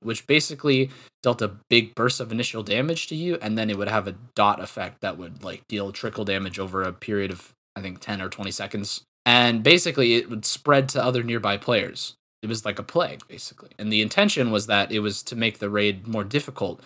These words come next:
but it was only intended to exist in the area of that raid,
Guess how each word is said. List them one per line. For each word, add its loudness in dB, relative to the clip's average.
but -4
it -2
was -2
only 4
intended 4
to 0
exist 0
in 4
the 2
area 8
of 2
that 6
raid, 0